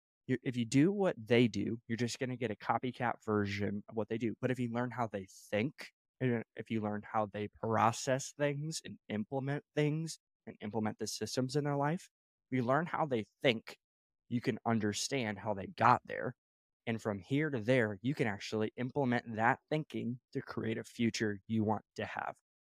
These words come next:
Those are the five things that I believe that are causing you to be too busy. So we'll run through 'em super quick.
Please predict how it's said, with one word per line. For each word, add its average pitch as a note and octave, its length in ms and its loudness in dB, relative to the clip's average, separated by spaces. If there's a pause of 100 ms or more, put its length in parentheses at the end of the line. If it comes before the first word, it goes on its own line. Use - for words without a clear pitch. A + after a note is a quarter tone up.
(680)
Those D#3 200 8
are D#3+ 80 6
the A2+ 120 4
five C3 680 2 (840)
things G#2 300 6
that G#2+ 160 -2
I B2 180 6
believe G#2+ 440 -4
that A2 160 -2
are A2+ 80 -4
causing A#2+ 440 0
you A2+ 120 -2
to G#2+ 100 -4
be G#2+ 100 -6
too - 240 -4
busy. - 380 -10
So A2+ 240 -2
we'll G2+ 160 -2
run A#2+ 220 2
through C3 120 2
'em A#2 100 -2
super D#3 340 0
quick. - 340 0